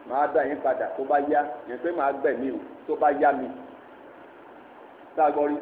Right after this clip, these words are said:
Mo fẹ́ nìkan tí ò gbọ́rí tó náà sókè. Nínú àwọn àtàwà ní ìdánilẹ́kọ̀ọ́ yìí,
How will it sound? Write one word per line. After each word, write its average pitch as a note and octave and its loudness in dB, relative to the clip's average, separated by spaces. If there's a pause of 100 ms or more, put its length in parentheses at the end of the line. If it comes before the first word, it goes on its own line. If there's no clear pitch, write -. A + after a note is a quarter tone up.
(2000)
Mo D3 -6
fẹ́ F#3+ 2
nìkan D3+ -2
tí F3 -2
ò D#3+ 0
gbọ́rí B2+ 0
tó C#3 -4
náà B2 -2
sókè. A#2 -6 (1800)
Nínú E3 -4
àwọn C3+ 2
àtàwà B2+ 4
ní C3 -2
ìdánilẹ́kọ̀ọ́ B2 -2
yìí, - -8